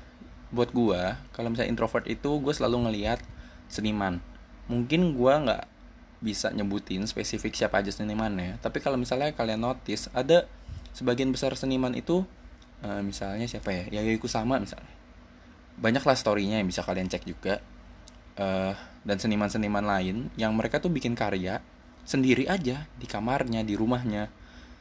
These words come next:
Tapi karyanya tuh booming, portfolionya, kita ngomong karya sama dengan portfolio ya, portfolionya bagus banget. Lah, tapi mereka nggak pernah networking,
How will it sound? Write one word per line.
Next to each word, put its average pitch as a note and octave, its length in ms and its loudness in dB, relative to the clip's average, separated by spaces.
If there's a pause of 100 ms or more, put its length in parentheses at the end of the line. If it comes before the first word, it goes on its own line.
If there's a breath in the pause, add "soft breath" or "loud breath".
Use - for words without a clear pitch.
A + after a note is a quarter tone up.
(200 loud breath)
Tapi C#3+ 400 -2
karyanya C#3 560 0
tuh A3+ 320 0
booming, A#2+ 400 4 (320)
portfolionya, C#3 720 2 (480)
kita - 160 2
ngomong E3+ 400 4
karya C3 320 2
sama A#2+ 160 2
dengan C#3 160 0
portfolio A2+ 400 2
ya, G2 80 -2
portfolionya C#3+ 480 -2
bagus C3 400 2
banget. F#2 240 0 (1040 loud breath)
Lah, - 160 0 (400)
tapi F#3 160 4
mereka A3+ 240 6
nggak G#3+ 160 4
pernah D3 160 2
networking, C#3 480 0